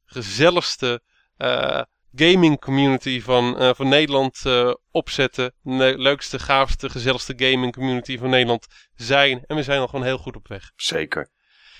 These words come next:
Speaker 1: En waarom zijn deze podcasts zo fucking gezellig en waarom duren ze nou altijd weer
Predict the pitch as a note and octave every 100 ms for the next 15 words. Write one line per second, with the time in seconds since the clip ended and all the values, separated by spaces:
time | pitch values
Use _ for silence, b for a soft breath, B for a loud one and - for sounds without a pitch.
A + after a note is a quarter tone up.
0 | b - D3+ F3 F#3+ E3 E3+ E3 D3 -
1 | B3 - D#3 C3+ - D3 C#3 - - E3
2 | C#3+ B2 C#3+ C#3+ D3+ C#3+ D3+ C#3+ E3 D3
3 | D3+ D3 C#3 C#3 C#3